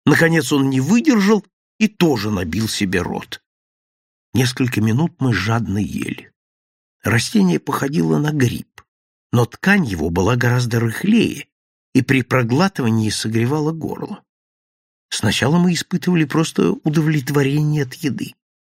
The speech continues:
Потом кровь у нас начала двигаться быстрее, и мы ощутили зуд на губах и в пальцах. Фантастические мысли ключом забили в нашем мозгу.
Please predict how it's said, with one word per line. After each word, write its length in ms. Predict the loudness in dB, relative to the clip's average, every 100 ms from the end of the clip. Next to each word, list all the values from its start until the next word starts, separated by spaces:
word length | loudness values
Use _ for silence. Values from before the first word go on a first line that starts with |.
| _ _ _ _ -2
Потом 320 | 0 4 4
кровь 420 | 4 2 4 2 0
у 60 |
нас 240 | -2 -2 -2
начала 400 | -2 0 0 0
двигаться 500 | 0 0 -2 -2 -2
быстрее, 680 | -2 -4 -2 2 4 2 0 _ _ _ _ _ _ -2
и 120 | 2
мы 140 | 4 4
ощутили 800 | 2 -2 -4 0 2 2 0 _ _ -4
зуд 520 | -2 2 0 0 -2
на 120 | -2
губах 440 | 0 2 2 2 2
и 60 |
в 100 | -4 -2
пальцах. 600 | -4 -4 -8 -12 -14 _ _ _ _ _ _ _ _ _ _
Фантастические 1040 | -2 0 0 -2 0 -2 0 -2 2 4
мысли 520 | 4 4 2 0 -4 -4
ключом 640 | 0 2 2 2 2 2
забили 580 | 2 0 0 2 0 -2 _ -8
в 80 | -2
нашем 340 | 0 0 0
мозгу. 580 | 0 2 0 -2 -6 -10